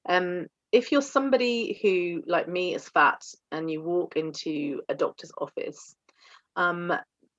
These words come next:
that doctor has with them f-, bias of, of, of many kinds. So there are two types of bias. Explicit bias is when you hold a belief that is, is really quite kind of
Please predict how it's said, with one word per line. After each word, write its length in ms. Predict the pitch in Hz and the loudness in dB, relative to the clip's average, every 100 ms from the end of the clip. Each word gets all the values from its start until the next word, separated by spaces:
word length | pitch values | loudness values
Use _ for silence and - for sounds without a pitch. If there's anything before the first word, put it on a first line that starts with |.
| _ | _
that 200 | 208 - - | 2 2 6
doctor 640 | 226 - - 190 170 151 | 6 4 4 6 6 4
has 340 | - - 175 170 | 2 4 4 4
with 220 | 180 180 | 0 4
them 400 | 160 156 160 160 _ _ _ _ _ _ | 4 4 0 -4 _ _ _ _ _ _
f-, 140 | - - - - | -16 -16 -10 4
bias 540 | 185 - - - - _ 170 | 6 6 2 -8 -18 _ -4
of, 140 | 156 | -2
of, 160 | - 165 | 0 0
of 120 | 170 175 | -2 -2
many 220 | 170 165 | -2 -2
kinds. 460 | - - 58 - - | -4 -6 -6 -4 4
So 200 | 165 165 | 4 6
there 160 | 160 165 | 6 6
are 80 | |
two 200 | 165 269 | 4 2
types 420 | 254 - 233 - 165 | 4 6 6 6 -6
of 120 | - | 0
bias. 280 | 110 92 - | 0 0 -4
Explicit 580 | - - 254 - - - | -8 -2 2 4 4 6
bias 560 | 117 104 190 - - _ - - - | 6 6 2 -4 -20 _ -20 -20 -6
is 220 | - 175 165 | -2 0 4
when 420 | 175 170 170 165 | 6 6 6 2
you 180 | 175 185 | 0 2
hold 340 | - 220 196 | 10 10 10
a 40 | 175 | 6
belief 500 | 180 180 170 - - | 4 4 0 -4 0
that 80 | 180 | 2
is, 160 | 175 | 2
is 220 | - 180 | 0 2
really 200 | 202 226 | 4 4
quite 480 | 202 - 180 170 - | 4 6 8 8 6
kind 200 | - 175 | 0 0
of 120 | 165 | 0